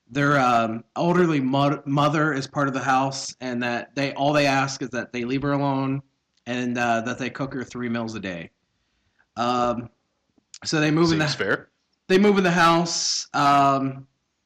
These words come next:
Speaker 1: just bizarre things start happening, uh, starting to occur, and, uh, as it rolls on, um, you, you really don't see the, uh, the mother that they talk about, but, uh,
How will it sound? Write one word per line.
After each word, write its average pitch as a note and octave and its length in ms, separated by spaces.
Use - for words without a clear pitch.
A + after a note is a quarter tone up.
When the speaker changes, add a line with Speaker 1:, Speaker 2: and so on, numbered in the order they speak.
Speaker 1:
just C#3+ 300
bizarre D#3 800
things D#3 420
start B2+ 240
happening, C#3 680
uh, A#2+ 300
starting B2+ 360
to C3+ 180
occur, C3+ 500
and, B2 220
uh, B2 500
as D3 200
it D3+ 60
rolls C#3+ 280
on, C#3 280
um, A#2 540
you, C#3+ 160
you C#3+ 400
really E3 260
don't D3+ 180
see D#3 280
the, C#3 260
uh, A#2+ 200
the A#2 140
mother B2 320
that C#3+ 140
they D#3 100
talk D#3 220
about, D3+ 360
but, B2 220
uh, A#2 300